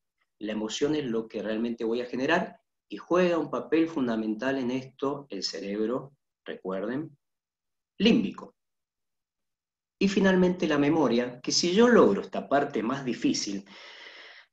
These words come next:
esto com-, compárenlo con que ustedes empiezan a trabajar y dicen, bueno, a ver, a corto plazo, ¿qué tengo que lograr? Tengo que lograr la atención de mi cliente y tengo que lograr generar emociones con mi producto o mi servicio. Vamos a, a través de WhatsApp,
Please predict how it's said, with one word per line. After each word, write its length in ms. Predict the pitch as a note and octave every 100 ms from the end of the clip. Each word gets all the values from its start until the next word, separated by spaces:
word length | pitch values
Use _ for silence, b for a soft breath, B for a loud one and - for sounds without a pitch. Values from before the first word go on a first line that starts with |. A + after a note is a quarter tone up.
| -
esto 220 | G3+ B3+
com-, 260 | F3+ F3+ -
compárenlo 540 | C#3 C#3+ G#3 F#3 A3
con 340 | G3 C#3 B2
que 140 | A#2 A2+
ustedes 260 | A2 D#3+
empiezan 300 | D#3+ E3 F3+
a 40 | E3
trabajar 500 | C3+ C3 F3+ G3+ -
y 80 | B2
dicen, 240 | C#3 C#3
bueno, 200 | C#3+ A#2+
a 40 | B2+
ver, 140 | B2+
a 120 | A2+
corto 380 | - A3 G#3 F#3+
plazo, 380 | E3 A#2+ - G2+
¿qué 100 | D#3
tengo 240 | F3+ F#3
que 100 | D#3
lograr? 320 | C#3+ C3 G2
Tengo 160 | - A#2
que 60 | C#3+
lograr 300 | B2+ B2+ A2+
la 100 | F2+
atención 520 | - F#2+ G2+ A#3 C4+
de 100 | A3+
mi 120 | F3
cliente 420 | E3 F#3+ C#4 C4+
y 100 | C3+
tengo 180 | B2+ D3+
que 140 | D3 C3+
lograr 300 | B2+ D#3+ -
generar 380 | C3+ A#2 D3+ D#3+
emociones 600 | D3 - - G3+ A2 G2
con 200 | F2+ E2+
mi 100 | E2+
producto 420 | - E2+ - E2
o 40 |
mi 60 | -
servicio. 520 | - - - - - _ _ _ _ _ _ _ -
Vamos 420 | F#2+ E3+ F#3+ A#2
a, 240 | G2 F#2
a 80 | -
través 280 | B2+ E3+ G#3+
de 80 | D3+
WhatsApp, 440 | G2+ F#2+ - -